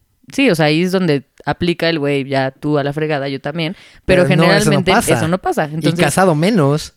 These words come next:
Speaker 1: sí, entonces te lleva a que, pues, de repente acá la secre te echa el ojito y, pues, ya empiezas a tener acá tus que veres y así.
Speaker 2: Oye,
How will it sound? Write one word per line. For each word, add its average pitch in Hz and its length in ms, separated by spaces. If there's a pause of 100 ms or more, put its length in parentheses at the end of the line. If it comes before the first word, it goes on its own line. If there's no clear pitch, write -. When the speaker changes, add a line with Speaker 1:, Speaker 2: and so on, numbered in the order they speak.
Speaker 1:
sí, 277 220
entonces 220 500 (520)
te 190 180
lleva 185 340
a 185 80
que, 160 140
pues, 151 180
de 156 80
repente 165 440
acá 156 300
la 151 180
secre 165 400
te 156 100
echa 139 160
el 143 80
ojito 156 800
y, 151 60
pues, - 180
ya 131 160
empiezas 143 340
a 139 80
tener 143 240
acá 139 280
tus - 180
que 143 160
veres 151 480
y 139 40
así. 143 200
Speaker 2:
Oye, 147 360